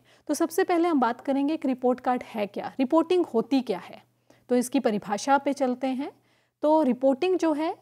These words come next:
ये एक छात्र की शिक्षा का आंकलन करने से प्राप्त जानकारी को प्रासंगिक व्यक्तियों के लिए संप्रेषित करने की एक विधि है। आकलन के बिना इसके बहुत अधिक मूल्य खो जाता है। अगर हम प्रॉपरली उसका आंकलन ना करें, रिकॉर्ड ना करें,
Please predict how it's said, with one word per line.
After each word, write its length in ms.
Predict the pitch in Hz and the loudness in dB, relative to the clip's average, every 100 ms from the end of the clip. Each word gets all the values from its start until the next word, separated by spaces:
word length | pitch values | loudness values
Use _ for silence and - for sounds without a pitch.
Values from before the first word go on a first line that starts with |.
| 247 | -4
ये 180 | 262 | -2
एक 160 | 277 - | -2 -6
छात्र 380 | - 226 233 285 | 0 0 2 -4
की 160 | 277 | -2
शिक्षा 460 | 294 262 - - 269 | -4 -4 -8 -4 -4
का 140 | 277 | 0
आंकलन 520 | 277 226 208 240 294 320 | -2 -4 -4 0 2 2
करने 340 | 285 254 269 | 0 0 -2
से 140 | 262 | -2
प्राप्त 480 | 269 214 196 208 - | -6 -2 -2 -4 -4
जानकारी 720 | 208 240 226 247 247 294 311 | -4 -2 0 0 0 0 0
को 360 | 311 - 196 269 _ _ _ - | -2 -2 -4 -6 _ _ _ -4
प्रासंगिक 680 | 226 220 247 240 240 330 - | -2 0 0 2 2 -2 -4
व्यक्तियों 460 | 220 220 - 262 240 | -2 -2 -2 -2 -2
के 140 | 240 | -2
लिए 220 | 208 208 240 | -4 -2 -6
संप्रेषित 760 | - 202 - 233 254 - 339 | -4 -6 -4 -2 0 0 -2
करने 400 | - 233 220 220 | -2 -4 -2 -4
की 280 | 214 247 269 - | -2 -2 -4 -2
एक 180 | 233 233 | -6 -4
विधि 440 | 175 196 151 254 | -2 -2 0 -2
है। 240 | 226 202 - _ _ _ _ _ 202 | -2 -6 -14 _ _ _ _ _ -10
आकलन 420 | 208 226 240 269 | -4 0 2 2
के 140 | 294 | 2
बिना 300 | 254 254 269 349 _ _ - | 2 2 0 -6 _ _ -10
इसके 240 | 240 277 | -4 0
बहुत 560 | 196 185 190 269 339 - - _ _ _ _ _ | -2 -4 2 6 6 4 -18 _ _ _ _ _
अधिक 300 | 208 277 277 | -2 0 2
मूल्य 300 | 226 214 269 | 2 2 0
खो 340 | 359 - 247 226 | -2 0 4 4
जाता 320 | 196 175 175 | 4 -2 -4
है। 140 | 196 | -2
अगर 160 | 240 320 | 0 2
हम 60 | |
प्रॉपरली 560 | 302 262 254 294 285 294 | 4 4 4 0 2 2
उसका 220 | 262 269 | 2 0
आंकलन 360 | 247 233 208 214 | 0 0 -2 -2
ना 200 | 196 185 | -4 -4
करें, 240 | 202 208 | -4 -2
रिकॉर्ड 460 | 214 - 214 247 220 | -2 0 4 4 4
ना 180 | 233 214 | 0 -2
करें, 360 | 202 196 196 | -6 -6 -8